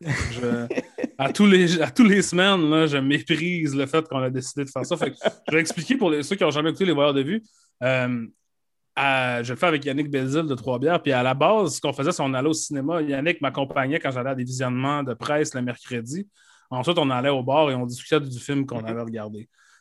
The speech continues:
Speaker 1: Là, depuis le mois de mars, il n'y a plus de cinéma ni de bar. <laughs> Donc,
Speaker 2: Ouais.
Speaker 1: euh, on a, euh, inven-, inventé, on n'a pas inventé, mais on a conçu un concept qui est un peu,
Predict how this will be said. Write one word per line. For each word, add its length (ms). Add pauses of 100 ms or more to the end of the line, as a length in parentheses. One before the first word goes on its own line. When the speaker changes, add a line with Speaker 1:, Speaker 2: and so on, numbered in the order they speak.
(100)
Speaker 1:
Là, 300
depuis 400
le 140
mois 360
de 180
mars, 720 (220)
il 100
n'y 80
a 60
plus 280
de 100
cinéma 520
ni 180
de 100
bar. 300
<laughs> 160
Donc, 320
Speaker 2:
Ouais. 140 (320)
Speaker 1:
euh, 440 (640)
on 500
a, 480
euh, 340 (2750)
inven-, 420
inventé, 460
on 40
n'a 80
pas 100
inventé, 220
mais 100
on 100
a 80 (320)
conçu 580
un 140
concept 500
qui 80
est 80
un 120
peu, 320